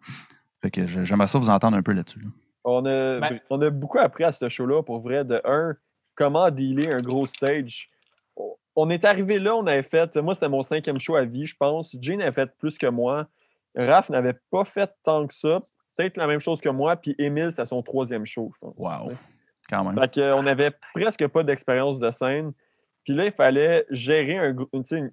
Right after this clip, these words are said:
Speaker 2: un gros stage, remplir le stage avec notre présence. Puis, euh, ah, ça a été tough. Le,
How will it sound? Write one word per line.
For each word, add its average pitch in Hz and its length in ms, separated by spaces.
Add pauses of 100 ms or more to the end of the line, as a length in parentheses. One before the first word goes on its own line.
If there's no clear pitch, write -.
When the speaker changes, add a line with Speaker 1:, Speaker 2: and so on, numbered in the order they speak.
(140)
Speaker 2:
un 127 120
gros 147 240
stage, 143 520
remplir 175 560
le 135 120
stage 147 320
avec 120 140
notre 123 180
présence. 127 640 (800)
Puis, 131 240
euh, 123 420 (160)
ah, 143 140
ça - 140
a - 20
été 135 240
tough. 170 260 (320)
Le, 131 460